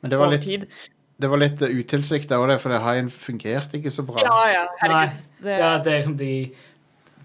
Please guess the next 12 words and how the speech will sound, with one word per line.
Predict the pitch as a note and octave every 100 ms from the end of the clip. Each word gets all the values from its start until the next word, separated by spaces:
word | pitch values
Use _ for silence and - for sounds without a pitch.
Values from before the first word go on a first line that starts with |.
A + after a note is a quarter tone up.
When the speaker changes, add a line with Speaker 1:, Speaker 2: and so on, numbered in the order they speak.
| _ _ -
Speaker 3:
veldig | D3 C3+ D3
mye | C3+ C3+
som, | D3+ D3 D3 - - - - _ -
du | D3
ser | D3 - D3
det | D3+
så | D3
godt | C#3+ C#3+
når | C#3
de | C3+
blander | C3+ B2 C3+
mellom | B2+ B2 B2+ A#2+ A#2